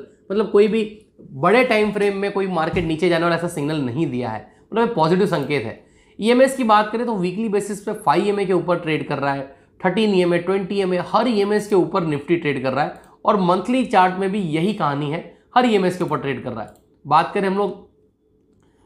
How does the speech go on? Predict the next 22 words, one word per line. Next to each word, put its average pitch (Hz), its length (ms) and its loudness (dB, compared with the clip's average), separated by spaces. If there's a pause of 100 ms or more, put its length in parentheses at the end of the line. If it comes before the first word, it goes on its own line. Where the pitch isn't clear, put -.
(120)
बैंक 170 280 2
निफ्टी 226 300 0
की 240 80 -2
तो 226 120 -2
बैंक 175 240 2
निफ्टी 247 260 0
भी 247 120 2
अपने 240 280 0
हर 185 220 2
ईएमएस 202 280 0
के 190 80 0
ऊपर 180 180 0
ट्रेड 165 220 -2
कर 156 100 -2
रहा 147 100 0
है, 143 180 -4
फ़ाइव 160 240 2
ईएमए, 147 300 -2
थर्टीन 165 360 -2
ईएमए, 147 280 -2
ट्वेंटी 156 340 -4
ईएमए, 143 360 -2